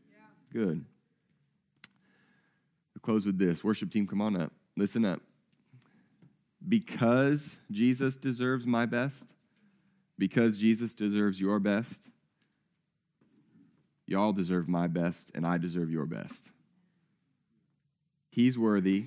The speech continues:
Speaker 2: and he's connected us through this glorious thing called koinonia. It's really cool.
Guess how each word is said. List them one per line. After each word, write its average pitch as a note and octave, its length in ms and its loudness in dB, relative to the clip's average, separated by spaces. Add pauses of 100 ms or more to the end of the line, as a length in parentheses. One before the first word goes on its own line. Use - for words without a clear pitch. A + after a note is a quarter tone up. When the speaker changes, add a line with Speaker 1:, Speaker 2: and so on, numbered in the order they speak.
(100)
Speaker 2:
and F2 120 -2
he's A#2 220 2
connected A2 580 2
us F2 280 0
through F2+ 160 -2
this F2 180 -2
glorious G#2 580 0
thing F#2 260 0
called E2+ 260 -4
koinonia. E2 560 -4 (1600)
It's - 80 -12
really F#2 220 0
cool. D2+ 340 -4